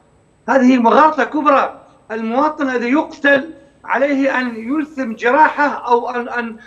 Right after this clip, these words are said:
أن يرتدي كفنه ويذهب إلى مقبرة وادي السلام وانتهى الأمر، لأن القضاء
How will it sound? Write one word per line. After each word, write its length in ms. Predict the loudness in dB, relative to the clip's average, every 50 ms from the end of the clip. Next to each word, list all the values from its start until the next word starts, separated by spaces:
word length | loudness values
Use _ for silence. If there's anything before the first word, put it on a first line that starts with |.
| -10 -6 -6
أن 160 | -4 -2 0
يرتدي 840 | 0 0 0 0 -4 -6 -6 -6 -4 -4 -4 -4 -4 -4 -8 -12 -18 -20 _ _ _ -4
كفنه 520 | -2 -2 0 0 0 0 2 0 0 -2 -4 -10 -16 -10
ويذهب 360 | -2 -2 0 0 0 0 -2
إلى 340 | -2 -4 -4 -2 -2 -2 -2
مقبرة 580 | -2 -4 -8 -10 -8 -8 -6 -4 -2 -4 -4 -6 -12 -20 -20 -20 -20 -20 _ _ -10
وادي 320 | -8 -4 -2 -2 -2 -2 -4
السلام 500 | -8 -4 -2 2 4 4 4 4 2 0 -6 -14 -20 -16 -10
وانتهى 420 | -10 -10 -8 -4 -4 -2 0 0
الأمر، 440 | 0 0 0 0 2 2 0 -2 -4 -10 -20 -20 -6 -2
لأن 440 | 0 0 0 0 -2 -4 -4 -4
القضاء 920 | -4 -4 -4 -8 -12 -16 -20 -8 -4 -2 2 4 6 6 6 4 2 0